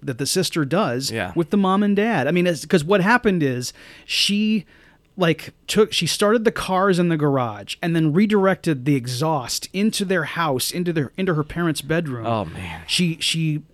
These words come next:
Speaker 1: um, like, essentially tied them to the bed so that they couldn't move, um, and then, uh, filled their, uh, bedroom with exhaust, and then redirected some more of it to herself.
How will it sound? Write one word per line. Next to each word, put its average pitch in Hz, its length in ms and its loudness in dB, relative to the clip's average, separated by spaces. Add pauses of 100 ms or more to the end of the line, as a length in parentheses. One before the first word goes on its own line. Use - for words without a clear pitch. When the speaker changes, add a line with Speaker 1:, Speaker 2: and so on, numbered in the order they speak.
(120)
Speaker 1:
um, 135 400 0
like, 135 360 -4
essentially 165 580 -2 (420)
tied 160 260 0
them 190 160 6
to 190 60 4
the 170 80 4
bed 147 340 0
so 151 100 -2
that 123 100 -6
they 143 100 -2
couldn't 156 260 2
move, 135 380 -2 (360)
um, 139 380 0
and 147 180 0
then, 151 440 2 (100)
uh, 139 220 0
filled 175 340 0
their, 175 320 2 (320)
uh, 131 360 -2 (220)
bedroom 175 440 2
with 151 120 2
exhaust, 160 600 0
and 165 200 2
then 214 340 2 (760)
redirected 190 500 2
some 175 200 0
more 208 240 2
of 170 80 0
it 160 140 0
to 170 160 -2
herself. 147 680 -4